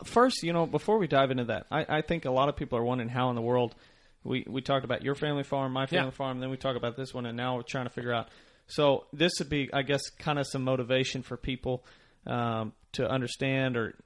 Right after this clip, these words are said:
Speaker 1: to kinda take it for what it's worth. Know that the reason we're managing this property is, um, we basically just developed a great relationship with the landowner and
Speaker 2: Mm-hmm. Good
Speaker 1: built
Speaker 2: point.
Speaker 1: trust over the years. So a lot of times people,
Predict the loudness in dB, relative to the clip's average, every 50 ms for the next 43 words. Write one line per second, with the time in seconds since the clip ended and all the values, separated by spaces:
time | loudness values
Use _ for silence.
0 | _ -6 -6 -6 -4 -4 -4 -2 -2 -4 -6 _ _ _ _ _ _ -2 0 0
1 | 0 0 0 -6 -4 -4 0 2 2 2 2 0 -2 0 2 2 2 2 0 -4
2 | _ _ _ _ -20 _ _ _ -2 2 6 8 8 8 6 4 2 0 0 -2
3 | -2 0 0 2 2 2 0 0 0 0 2 4 4 4 2 0 -2 _ -6 -2
4 | 0 2 2 2 2 0 -2 -4 -4 -4 -2 0 0 0 0 -2 -4 -6 -6 -6
5 | -8 -10 -12 -14 -12 -8 -6 -6 -4 -4 -4 -6 -8 -12 -16 _ _ _ _ -4
6 | -2 0 0 2 4 4 4 4 4 2 0 0 0 0 0 2 6 6 8 8
7 | 6 4 2 2 4 4 4 4 4 2 2 2 2 -2 -4 -4 -4 -4 -4 -4
8 | -2 -2 0 0 0 0 0 0 0 -2 -4 -6 -4 -2 -2 0 0 -2 -2 -4
9 | -6 -8 -10 -6 0 2 2 2 2 0 -2 2 4 4 4 4 4 0 -4 -12
10 | -4 4 8 8 8 8 8 6 4 4 4 2 0 0 -2 0 0 2 2 4
11 | 4 4 2 2 0 0 -2 -2 -2 -6 -20 -14 _ 0 2 2 2 2 0 -2
12 | -2 -2 -2 -4 -4 -2 0 2 2 2 0 -2